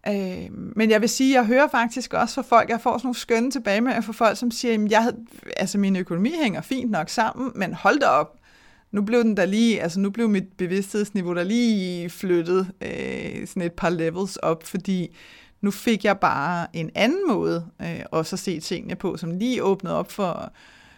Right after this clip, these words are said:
for nogle flere niveauer hos mig, hvor jeg kan da godt se, jeg skal da,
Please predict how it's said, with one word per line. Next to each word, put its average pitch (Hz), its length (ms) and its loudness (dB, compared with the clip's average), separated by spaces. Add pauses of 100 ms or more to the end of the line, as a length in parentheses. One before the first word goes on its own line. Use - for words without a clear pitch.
(260)
for - 160 -6
nogle 180 200 0
flere 214 340 2
niveauer 214 440 4
hos 196 240 -2
mig, 180 260 2
hvor 190 240 0
jeg 175 280 6
kan 208 140 -2
da 156 60 2
godt 190 260 -2
se, 196 220 -4
jeg 170 160 0
skal 202 200 -4
da, 160 60 -2